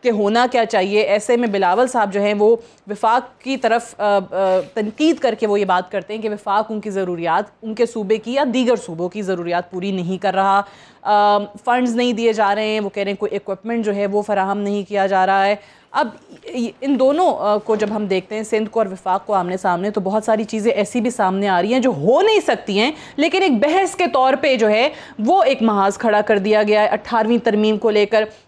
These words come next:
So, आपको क्या लग रहा है कि ये बेवक्ती रागनी, इस बहस के पीछे क्या मुहर्रिकात क्या हैं?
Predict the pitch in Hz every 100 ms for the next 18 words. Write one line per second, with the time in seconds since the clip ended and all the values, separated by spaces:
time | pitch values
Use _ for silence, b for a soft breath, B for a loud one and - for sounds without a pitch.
0 | _ 381 - 240 254 - 349 - 330 330
1 | 220 220 247 262 285 285 214 226 247 -
2 | 277 214 180 185 220 254 226 226 185 190
3 | 226 226 247 240 214 - 240 254 262 -
4 | - 240 302 294 - 202 202 214 226 220
5 | 226 277 311 247 151 147